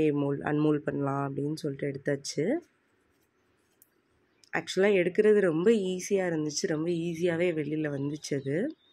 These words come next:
இன்னும் கொஞ்சம் க்யூர் ஆகாததுனால இந்த ஓரத்துல மட்டும் கொஞ்சம் பிசு பிசுன்னு இருந்துச்சு. நான் எனக்கு எடுத்தோன்னே தான் அது வந்து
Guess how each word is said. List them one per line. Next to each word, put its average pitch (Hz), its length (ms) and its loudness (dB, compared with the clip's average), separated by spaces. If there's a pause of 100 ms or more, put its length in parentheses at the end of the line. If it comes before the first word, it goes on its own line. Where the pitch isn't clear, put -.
(720)
இன்னும் 196 280 4
கொஞ்சம் 190 340 4
க்யூர் 220 360 6
ஆகாததுனால 160 640 2
இந்த 180 120 4 (120)
ஓரத்துல 175 360 0
மட்டும் 160 440 0
கொஞ்சம் 160 260 0
பிசு 151 180 -4
பிசுன்னு 170 400 0
இருந்துச்சு. 156 460 -2 (120)
நான் 165 220 0
எனக்கு 143 240 -6
எடுத்தோன்னே 151 440 -2
தான் 160 180 -4
அது 151 100 -4
வந்து 147 180 -6